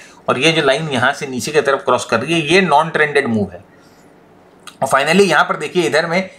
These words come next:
ये तीनों line वापस एक दूसरे के साथ पैरेलल हो गई, तो ये वापस trended move है। तो ये बात ध्यान रखिएगा कि जब तक लाइन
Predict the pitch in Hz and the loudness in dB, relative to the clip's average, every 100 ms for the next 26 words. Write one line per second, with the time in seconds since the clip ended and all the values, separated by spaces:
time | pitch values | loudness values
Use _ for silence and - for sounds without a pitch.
0 | - 135 143 151 165 160 143 170 151 147 | -10 -6 0 2 2 2 0 0 -2 -4
1 | 143 151 156 147 123 131 147 123 107 147 | -2 0 2 2 0 2 2 2 2 0
2 | 175 - - - 120 120 175 135 117 185 | -2 -12 -20 -8 -4 2 4 4 2 0
3 | - - _ - 120 120 135 120 98 85 | 0 -10 _ -4 0 2 0 2 0 -2
4 | 80 - - - - - - - - - | -10 -20 -20 -20 -20 -20 -20 -20 -20 -20
5 | - - - 143 151 160 151 143 151 131 | -16 -16 -6 2 4 4 2 -2 -2 -2
6 | 139 175 202 - - - - 143 127 156 | 2 2 0 -10 -20 -20 -12 -6 -2 -2
7 | - 220 - - _ - 101 127 160 196 | 2 0 0 -18 _ -12 0 2 2 -2